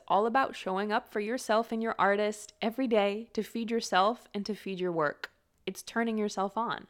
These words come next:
So let us have fun turning ourselves on. <laughs> All right. Внимание.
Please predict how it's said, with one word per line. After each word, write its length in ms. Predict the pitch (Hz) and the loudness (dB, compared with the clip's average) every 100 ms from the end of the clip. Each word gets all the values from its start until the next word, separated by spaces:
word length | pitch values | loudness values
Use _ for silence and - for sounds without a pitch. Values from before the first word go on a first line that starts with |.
| _ | _
So 440 | - 170 135 - - - - - | -4 0 0 -2 -8 -20 -20 -6
let 380 | 165 165 226 - | 0 2 2 2
us 460 | 143 139 - - - | 2 2 0 -12 -16
have 200 | - 208 | -4 -4
fun 560 | - - 190 262 135 143 | -2 4 6 6 4 -4
turning 360 | - 185 269 254 | -2 0 2 4
ourselves 420 | 262 - 240 233 | 2 4 4 4
on. 320 | 226 - - - 381 - 403 370 381 339 - | 4 4 2 6 10 12 12 10 6 2 0
<laughs> 840 | _ _ _ _ 359 440 359 277 - | _ _ _ _ 4 4 4 -2 6
All 160 | 226 | 8
right. 420 | 214 202 170 - - _ _ _ _ _ _ _ - - | 8 6 4 -4 -14 _ _ _ _ _ _ _ -20 -10
Внимание. 840 | 202 214 233 226 151 156 151 226 | -4 0 2 4 4 2 0 0